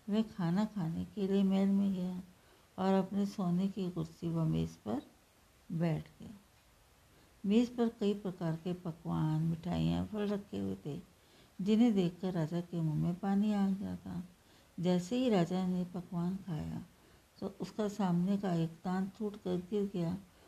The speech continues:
और ये देखकर वह चौंक गया। उसने देखा कि उसके स्पर्श से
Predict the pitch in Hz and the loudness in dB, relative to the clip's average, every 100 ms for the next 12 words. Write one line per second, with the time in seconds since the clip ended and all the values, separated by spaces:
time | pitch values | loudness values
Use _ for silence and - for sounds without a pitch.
0 | - _ 196 190 226 208 196 196 196 185 | -20 _ 0 4 4 4 2 2 0 0
1 | 180 190 196 196 170 175 175 180 180 185 | -2 -2 0 0 0 -2 -2 -4 -2 -2
2 | 180 180 160 180 - - - _ 196 196 | -6 -6 -8 -8 -14 -20 -20 _ -6 0
3 | 226 220 - 208 208 - - 165 175 | 0 0 -6 -4 -4 -6 -4 -2 -2